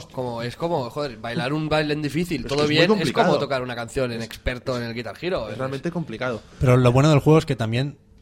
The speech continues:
Speaker 3: es bueno cuando te enseña, es decir, que sin saber te enseña
Speaker 1: Exacto.
Speaker 3: los pasos de baile,
Speaker 1: A mí,
Speaker 3: te obliga a
Speaker 1: claro,
Speaker 3: repetirlos.
Speaker 1: a mí había una cosa que me, me parece una decisión de diseño genial y normalmente cuando hay estos detalles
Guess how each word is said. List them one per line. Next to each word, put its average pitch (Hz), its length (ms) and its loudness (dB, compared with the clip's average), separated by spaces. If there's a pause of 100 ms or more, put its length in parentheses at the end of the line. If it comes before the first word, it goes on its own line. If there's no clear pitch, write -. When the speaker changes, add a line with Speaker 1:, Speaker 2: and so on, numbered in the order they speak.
(160)
Speaker 3:
es 117 180 -4
bueno 135 300 -4
cuando 110 240 -2
te 101 80 -6
enseña, 98 360 -2
es 101 60 -4
decir, 113 240 -4
que 110 80 -6
sin 113 160 -2
saber 135 360 2
te 123 100 -10
enseña 117 260 -8
Speaker 1:
Exacto. 123 80 0
Speaker 3:
los 117 80 2
pasos 120 240 0
de 120 80 2
baile, 131 240 2
Speaker 1:
A 147 60 4
mí, 175 60 4
Speaker 3:
te - 40 4
obliga 123 220 4
a 120 40 4
Speaker 1:
claro, 120 140 2
Speaker 3:
repetirlos. 135 400 2
Speaker 1:
a - 20 0
mí 170 160 -2
había 160 380 2
una 165 180 2
cosa 175 300 -2
que 151 80 -2
me, 135 220 -2 (160)
me 135 180 0
parece 156 240 0
una 165 140 2
decisión 139 440 -2
de 135 160 0
diseño 160 300 -2
genial 143 480 -2
y 135 80 -4
normalmente 143 400 0
cuando 123 220 -4
hay 196 80 2
estos 127 240 -4
detalles 151 440 -6